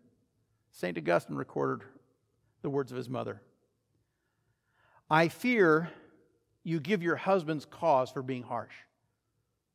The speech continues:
<laughs> What? <laughs> "I fear, women, you give your husbands cause for being harsh.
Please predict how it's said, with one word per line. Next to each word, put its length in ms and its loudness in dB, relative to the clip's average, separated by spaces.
<laughs> 140 2
What? 480 -6
<laughs> 200 -4
"I 120 -6
fear, 280 -2
women, 440 -2
you 180 -6
give 240 -6
your 120 -4
husbands 420 -2
cause 400 0
for 100 -8
being 220 -8
harsh. 280 -10